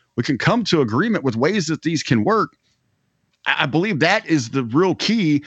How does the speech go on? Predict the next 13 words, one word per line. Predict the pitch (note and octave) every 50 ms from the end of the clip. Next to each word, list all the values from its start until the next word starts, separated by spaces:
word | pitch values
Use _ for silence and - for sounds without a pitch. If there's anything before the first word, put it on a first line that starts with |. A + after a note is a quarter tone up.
| - - - - _ _ _
is | D3+ C#3 -
to | D#3 C#3
getting | B2 F3 F#3 E3 B2+
more | C3 F3 G#3 E3
people | - - G3 D#3 D#3 D3+
on | D3 D#3+ D#3 C3+
board | A2 C#3+ E3+ F#3+ F#3 C#3
that | C3 -
this | - F#3 -
entire | - D3 G#2 - - - F3 G3+ A3+ G#3+ D#3 A#2
system | - - - - - - - - A#2+ G2
is | F#2 E2+ -
fucked. | - - A#2 - - - - -